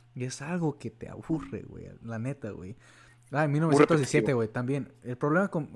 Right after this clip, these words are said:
Speaker 1: eh, mi problema, ese problemita mi, conmigo en, mi, ¿cómo se llama este? Dunkirk. O sea, es
Speaker 2: Ajá.
Speaker 1: un peliculón, güey, es un peliculón encabronado.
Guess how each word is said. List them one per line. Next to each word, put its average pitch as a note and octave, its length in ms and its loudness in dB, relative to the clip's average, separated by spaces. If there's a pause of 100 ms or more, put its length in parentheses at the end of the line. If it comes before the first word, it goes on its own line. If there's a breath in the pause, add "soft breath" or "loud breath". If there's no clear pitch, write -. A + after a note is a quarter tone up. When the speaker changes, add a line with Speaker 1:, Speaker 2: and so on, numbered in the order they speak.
Speaker 1:
eh, C3+ 80 -4
mi C#3+ 160 -4
problema, G3 560 -2
ese D3+ 240 -8
problemita C3+ 560 -4
mi, D#3 120 -6
conmigo C3+ 600 -2
en, G#2 440 -8 (320)
mi, A2 500 -6
¿cómo C3 140 -8
se - 80 -6
llama D3+ 100 -4
este? G2+ 400 -6 (560)
Dunkirk. D#3 580 0 (880)
O - 40 -20
sea, C3+ 120 -4
es A#2+ 60 2
Speaker 2:
Ajá. C#3+ 80 6
Speaker 1:
un F#3 80 4
peliculón, B2 680 2
güey, G2 100 -6
es - 100 -14
un F3+ 80 -4
peliculón C3 720 -6
encabronado. G#2 640 -10